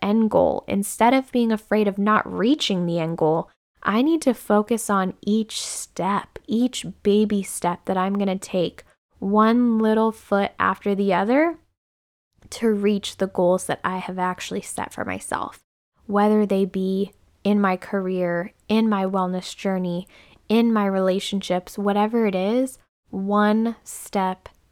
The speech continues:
at a time. So I challenge you, if you are truly, truly afraid of something, if you are afraid of failure, if you are afraid of judgment,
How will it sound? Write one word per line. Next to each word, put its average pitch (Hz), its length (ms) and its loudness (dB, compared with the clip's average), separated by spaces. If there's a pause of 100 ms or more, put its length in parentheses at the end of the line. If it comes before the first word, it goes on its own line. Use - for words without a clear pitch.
at 190 180 0
a 175 60 0
time. 180 520 -8 (540)
So 226 260 0
I 226 100 4
challenge 202 600 -4
you, - 300 -8 (480)
if 202 220 0
you 233 680 2
are 196 460 4
truly, 214 680 2
truly 202 540 -2
afraid 185 580 -2
of 180 140 -4
something, 180 680 -6
if - 200 -10
you 208 200 4
are 208 200 4
afraid 190 360 -4
of 185 80 -4
failure, 180 600 -4
if - 240 -8
you 208 340 0
are 196 440 2 (380)
afraid 196 800 0
of 185 260 -6
judgment, 175 640 -4